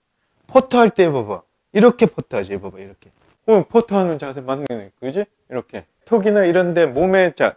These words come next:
턱이 대고 뭐 이렇게 하잖아, 이렇게. 스윙을 왜 이렇게 안 하냔 말이야, 이렇게. 어? 자, 스윙을 이렇게 하면 좋을 텐데, 왜 이렇게 안 하냐면, 이렇게 하는 사람 내가 한 명도 못 봤다는 거야.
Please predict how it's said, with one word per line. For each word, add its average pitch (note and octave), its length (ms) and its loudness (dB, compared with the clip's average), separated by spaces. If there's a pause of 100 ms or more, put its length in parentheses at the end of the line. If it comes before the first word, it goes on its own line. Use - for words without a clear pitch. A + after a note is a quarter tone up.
턱이 G#3+ 280 2
대고 E3 260 0
뭐 B2+ 140 -6
이렇게 G3+ 420 0
하잖아, G2 200 -8
이렇게. - 320 -20 (160)
스윙을 C#4 520 4
왜 G#3 260 6
이렇게 G3 340 -2
안 A#2 140 -2
하냔 C3+ 240 2
말이야, F#2 200 -8
이렇게. E2+ 220 -18 (840)
어? G3 140 -8 (400)
자, C#3 140 4
스윙을 A#3+ 480 4
이렇게 G#3+ 340 0
하면 F#3+ 200 0
좋을 D3+ 220 -4
텐데, D3+ 600 2
왜 G3+ 180 8
이렇게 G#3+ 260 2
안 A#2+ 200 0
하냐면, C3+ 340 -4
이렇게 G#3+ 300 2
하는 F#3 200 4
사람 D#3 160 2
내가 C3+ 140 4
한 G#3 140 0
명도 G#3 200 2
못 A#2+ 220 -6
봤다는 A2 360 -8
거야. G#2 200 -6